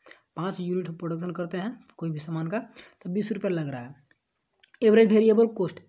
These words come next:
at पाँच unit, पाँच यूनिट का variable cost of output is चालीस, वेरिएबल आपका चालीस है, ठीक है, पाँचों को बनाने के बाद। तो what is the average cost of production at पाँच, पाँच यूनिट, तो पाँच यूनिट का पूरा cost, मतलब क्या टोटल कॉस्ट क्या होगा, टोटल एवरेज कॉस्ट।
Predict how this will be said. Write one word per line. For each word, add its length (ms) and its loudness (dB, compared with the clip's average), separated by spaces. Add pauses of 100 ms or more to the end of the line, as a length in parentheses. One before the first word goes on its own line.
at 120 -8 (320)
पाँच 260 -4
unit, 380 -4
पाँच 240 -6
यूनिट 140 -4
का 80 -4
variable 420 -4
cost 200 -6
of 180 -8
output 380 -8
is 140 -4 (360)
चालीस, 360 -6
वेरिएबल 400 0
आपका 180 -6
चालीस 380 -10
है, 80 -20 (600)
ठीक 140 -20
है, 60 -16
पाँचों 280 -6
को 80 -8
बनाने 280 -6
के 100 -12
बाद। 240 -14 (520)
तो 140 -4
what 140 2
is 100 4
the 140 8
average 300 2
cost 240 0
of 120 -4
production 360 -4
at 160 -8
पाँच, 160 -6 (120)
पाँच 220 -8
यूनिट, 160 -10
तो 80 -12
पाँच 300 -8
यूनिट 180 -10
का 80 -6 (520)
पूरा 220 -8
cost, 300 -8 (100)
मतलब 180 -8
क्या 140 -4 (360)
टोटल 240 -6
कॉस्ट 240 -10
क्या 120 -8
होगा, 140 -10
टोटल 240 -8
एवरेज 300 -8
कॉस्ट। 260 -18